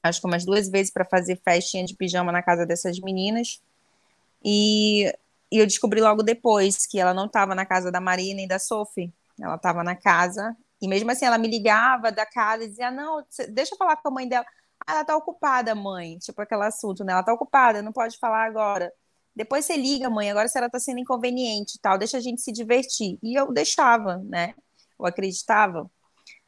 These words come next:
Mas aí, depois de um período, eu descobri que era mentira. E aquilo foi me deixando muito triste, né?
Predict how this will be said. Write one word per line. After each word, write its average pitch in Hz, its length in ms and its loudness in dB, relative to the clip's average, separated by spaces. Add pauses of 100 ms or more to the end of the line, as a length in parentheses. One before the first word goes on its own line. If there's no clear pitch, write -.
(100)
Mas 196 200 -4
aí, 214 220 0
depois 214 380 0
de 208 60 -4
um 214 100 -4
período, 202 380 0
eu 214 80 0
descobri 214 440 -4
que 240 180 -2
era 220 160 4
mentira. 233 800 -2
E 196 80 0
aquilo 202 300 -2
foi 233 140 -2
me 226 100 -2
deixando 220 840 0
muito 214 840 -2 (100)
triste, 220 520 0
né? 180 280 -2